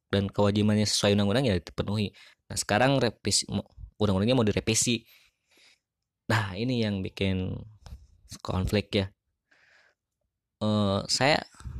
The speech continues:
saya punya banyak teman, banyak teman kerja seorang karyawan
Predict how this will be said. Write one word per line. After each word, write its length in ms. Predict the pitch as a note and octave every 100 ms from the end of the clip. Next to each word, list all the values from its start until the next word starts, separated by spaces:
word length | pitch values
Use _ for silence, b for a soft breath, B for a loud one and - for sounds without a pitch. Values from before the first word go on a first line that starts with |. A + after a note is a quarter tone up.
| B B B - _ _
saya 160 | - -
punya 320 | B2+ B2 A#2+ -
banyak 240 | G#2 A2
teman, 560 | - A2 B2+ C3+ B2 A#2
banyak 400 | A2 G#2 G#2+ G#2
teman 260 | G#2+ A2 A#2 A#2 A2+ - - - _ _ _
kerja 400 | A2 G#2 A#2 A#2
seorang 320 | A2 G#2 G2
karyawan 560 | G#2+ G#2 G#2 G#2+ A2